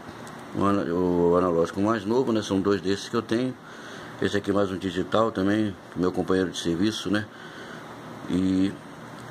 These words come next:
são, né, digitais e analógicos, tem que trabalhar junto, ajuda muito, né? O mais antigo ainda, que me acompanha há muito tempo, são a X trezentos e vinte X, né? E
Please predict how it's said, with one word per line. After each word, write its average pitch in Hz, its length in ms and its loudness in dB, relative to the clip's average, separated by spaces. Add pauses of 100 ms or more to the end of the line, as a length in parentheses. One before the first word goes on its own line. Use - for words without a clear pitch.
(460)
são, 90 220 2 (420)
né, 98 220 2
digitais 92 480 2
e 95 80 2
analógicos, 90 640 2 (380)
tem 92 80 2
que 85 80 -2
trabalhar 101 340 6
junto, 87 300 0
ajuda 104 260 2
muito, 90 380 -2 (420)
né? 98 180 2 (220)
O 104 60 0
mais 117 380 4
antigo 110 420 2
ainda, 113 260 4
que 107 80 -2
me 104 80 4
acompanha 101 440 2
há - 20 2
muito 95 240 0
tempo, 110 320 -2
são 107 300 2
a 95 60 -2 (1040)
X 98 220 2
trezentos 90 340 0
e 90 40 0
vinte 92 160 2
X, 107 260 0
né? 107 180 0 (800)
E 120 260 2